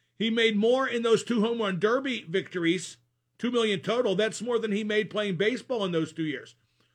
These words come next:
The real hero was Alonso's pitcher because he just kept grooving those juiced balls. I think he starts for the Pirates after the All-Star break. And Ohtani went out in the first round, which means everybody changed the channel.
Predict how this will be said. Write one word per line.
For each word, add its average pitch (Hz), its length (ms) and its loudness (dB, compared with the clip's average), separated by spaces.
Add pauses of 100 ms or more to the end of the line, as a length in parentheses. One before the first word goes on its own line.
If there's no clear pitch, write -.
(260)
The 180 100 4
real 302 240 4
hero 240 360 2
was 208 220 2
Alonso's 202 560 0
pitcher - 480 0 (800)
because 185 260 0
he 196 80 -2
just 240 240 2
kept 208 240 -2
grooving 220 400 -4
those 185 220 4
juiced 190 520 -6
balls. - 680 -6 (540)
I 196 80 2
think 247 140 0
he 220 100 0
starts 247 340 0
for - 80 -10
the 214 100 0
Pirates 220 380 -2
after 180 220 -2
the 175 100 0
All-Star 185 400 -2
break. 123 280 -14 (760)
And 208 380 0 (240)
Ohtani 269 580 2
went 240 160 2
out 233 160 0
in 220 60 -12
the 220 80 0
first 226 340 -2
round, 190 400 -2 (460)
which 190 200 0
means 202 440 -2
everybody 196 420 2
changed 190 480 -4
the 165 80 -12
channel. 165 500 -6